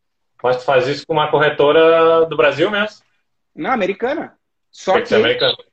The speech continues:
Speaker 2: só que tem corretoras americanas com site e suporte em português. Então, tu
Speaker 1: Sim.
Speaker 2: entra ali no, na, no site, todo o site, né, o passo a passo, é em
Speaker 1: Uhum.
Speaker 2: português. É em português.
Speaker 1: Tá.
Speaker 2: Deu algum pau, chama o cara no, no, no chat, lá em Nova York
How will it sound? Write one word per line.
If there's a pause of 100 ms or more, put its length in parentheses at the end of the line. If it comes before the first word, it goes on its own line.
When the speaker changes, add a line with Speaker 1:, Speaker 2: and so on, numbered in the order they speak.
(320)
Speaker 2:
só
que
tem
corretoras
americanas
com
site
e
suporte
em
português. (1040)
Então,
tu
Speaker 1:
Sim.
Speaker 2:
entra
ali
no,
na,
no
site,
todo
o
site, (140)
né,
o
passo
a
passo, (520)
é
em
Speaker 1:
Uhum.
Speaker 2:
português. (680)
É
em
português.
Speaker 1:
Tá. (100)
Speaker 2:
Deu
algum
pau,
chama
o
cara
no,
no,
no
chat,
lá
em
Nova
York